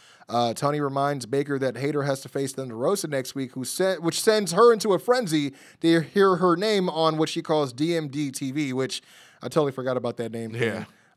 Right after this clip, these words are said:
Speaker 1: Uh, but says that her name is, uh, on the way to being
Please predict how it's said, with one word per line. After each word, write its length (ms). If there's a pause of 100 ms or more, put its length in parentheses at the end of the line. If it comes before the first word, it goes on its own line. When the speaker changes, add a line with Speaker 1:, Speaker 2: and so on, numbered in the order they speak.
(100)
Speaker 1:
Uh, 280
but 200
says 300
that 140
her 140
name 280
is, 200
uh, 40
on 600
the 80
way 220
to 100
being 480